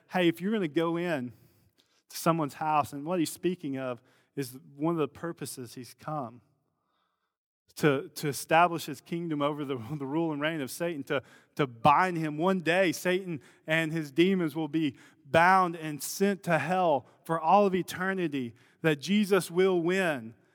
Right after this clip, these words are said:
He will accomplish all that he's accompli-, or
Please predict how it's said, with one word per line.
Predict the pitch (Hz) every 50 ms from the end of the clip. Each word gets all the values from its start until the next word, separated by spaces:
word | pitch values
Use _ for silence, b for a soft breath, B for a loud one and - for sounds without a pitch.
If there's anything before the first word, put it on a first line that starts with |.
| b b
He | b 196 196
will | 196 196 190 185
accomplish | 170 165 - - - 185 185 190 185 190 170 143 - - 175
all | 180 185 190
that | 185 180
he's | 175 156 160
accompli-, | 151 - - - - 180 180 180 170 - 170 170 - -
or | 160 151 143 139